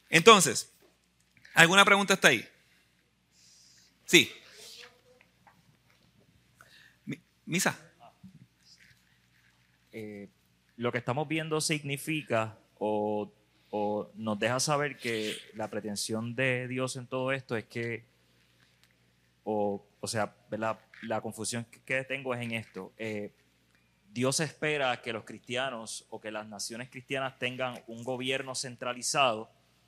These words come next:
Speaker 2: mientras estamos en este mundo centralizado, ¿verdad?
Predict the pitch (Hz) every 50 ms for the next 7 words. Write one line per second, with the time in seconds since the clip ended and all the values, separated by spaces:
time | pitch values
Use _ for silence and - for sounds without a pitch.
0 | _ _ _ _ - - 117 110 110 117 107 - 113 - - 113 117 127 131 131
1 | 127 127 123 127 - 131 131 147 156 151 143 131 123 120 120 117 113 - 117 107
2 | 104 110 107 110 110 104 - 123 120 123 123 127 127 127 123 123 120 113 113 117
3 | 120 123 120 101 -